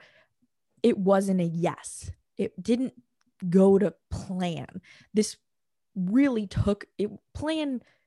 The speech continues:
plan A didn't work, plan B, <laughs> plan C, plan D, plan E. I had to go to plan, the way, the end of the alphabet. Such a key point in my life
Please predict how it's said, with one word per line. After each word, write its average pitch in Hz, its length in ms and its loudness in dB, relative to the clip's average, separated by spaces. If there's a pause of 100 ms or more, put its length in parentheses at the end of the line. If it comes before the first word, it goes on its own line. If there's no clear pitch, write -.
(320)
plan 180 380 -4
A 226 320 2
didn't 226 280 0
work, 185 320 0
plan 170 280 -4
B, 190 360 -2
<laughs> - 40 -10
plan 208 240 -6
C, 214 560 -4
plan 160 380 -6
D, 196 400 -6
plan 156 320 -8
E. 202 320 -4 (340)
I 240 120 2
had 262 240 4
to 196 60 0
go 196 180 4
to 196 80 2
plan, 196 580 -10 (420)
the 208 140 4
way, 277 360 6
the 226 140 4
end 233 220 4
of 196 80 4
the 185 60 6
alphabet. 156 500 0 (240)
Such - 80 -8
a - 40 -8
key - 300 -8
point 214 380 -6
in 202 80 -4
my 180 100 -4
life 180 420 -2